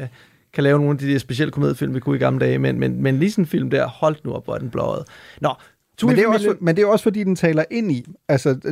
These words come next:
Speaker 2: det vi også talte om indledningsvis, altså hele det her sådan ordnede fænomen, som jo man har diskuteret meget i U S A i sådan cirka hundrede år, som er lige præcis, altså White Savior Guilt, ikke? De her historier, hvor der altid er en, en tematik, der egentlig handler om, at der er nogle, øh, minoriteter, øh,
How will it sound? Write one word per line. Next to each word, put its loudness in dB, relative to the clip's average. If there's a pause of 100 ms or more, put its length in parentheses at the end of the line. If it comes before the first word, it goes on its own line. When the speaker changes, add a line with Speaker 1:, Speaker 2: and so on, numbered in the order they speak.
(120)
Speaker 2:
det 2
vi 2
også 2
talte 2
om -2
indledningsvis, 2
altså 0
hele 0
det 2
her 2
sådan -4
ordnede 2
fænomen, 0
som 0
jo 2 (400)
man 2
har 2
diskuteret 0
meget 4
i 4
U 2
S -6
A 2
i 0
sådan -2
cirka 2
hundrede 4
år, 0
som -2
er 2
lige 0
præcis, -4
altså -2
White -2
Savior -2
Guilt, -8
ikke? -2
De 4
her 4 (100)
historier, 0 (720)
hvor 2 (460)
der 0
altid 2
er 2
en, 0
en 0
tematik, 0
der 4
egentlig 0
handler 4
om, 0
at -4
der 4
er 4
nogle, 4
øh, 2
minoriteter, 2
øh, -4